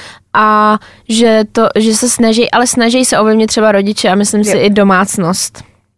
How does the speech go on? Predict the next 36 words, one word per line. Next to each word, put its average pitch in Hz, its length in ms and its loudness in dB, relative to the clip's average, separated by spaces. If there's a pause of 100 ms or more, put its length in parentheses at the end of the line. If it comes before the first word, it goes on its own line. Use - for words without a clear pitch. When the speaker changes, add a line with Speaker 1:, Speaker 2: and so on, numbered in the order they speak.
(140)
Speaker 2:
Mhm. 202 220 -4 (380)
S 202 200 0
čímž 262 200 -4
vlastně 240 300 -2
trošku 226 400 -4
asi 214 460 -4
souvisí 220 380 -6
další 190 320 0
otázka. 226 420 -2 (300)
Myslíš 240 320 -2
si, 262 140 -2
že 247 120 2
generaci 226 500 0
Z 226 160 -2
chápe 196 360 -2
starší 180 480 -2
generace 180 640 -2 (160)
a 202 240 2
co 269 240 -2
myslíš, 240 400 -4
že 220 100 -2
by 220 100 -4
měli 220 260 0
udělat, 208 400 0 (300)
aby 208 200 0
jí 220 100 2
porozuměli? 160 640 -2 (1000)
Speaker 1:
No, 202 540 2 (360)
tam 196 220 0
podle 190 240 -4
mě 220 120 2
se 311 140 -4
ty 302 120 -2
generace 202 420 0
nechápou 202 420 -2
navzájem, 196 600 0